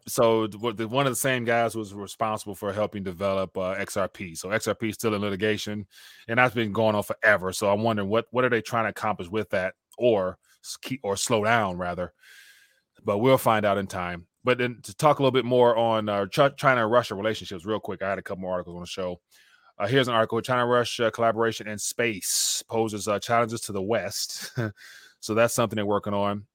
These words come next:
And then I came up across another article that says, "China and Russia sign agreement to build joint base on the moon."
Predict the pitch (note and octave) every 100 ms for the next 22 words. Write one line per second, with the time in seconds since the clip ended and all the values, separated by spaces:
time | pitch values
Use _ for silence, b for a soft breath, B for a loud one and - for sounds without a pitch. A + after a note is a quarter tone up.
0 | _ - G#2 A2 - A#2+ A2+ A2 - A#2+
1 | A#2 A#2+ G#2+ G#2+ G2+ G#2 G#2+ G2 - C3
2 | C#3 B2+ B2+ A#2 G#2+ A#2+ A#2 G#2+ A2+ G#2
3 | F2+ A2+ G#2+ F2 A#2 B2 G2+ A#2 A2+ -
4 | G#2+ G2+ F2+ G2+ G#2+ F#2 D2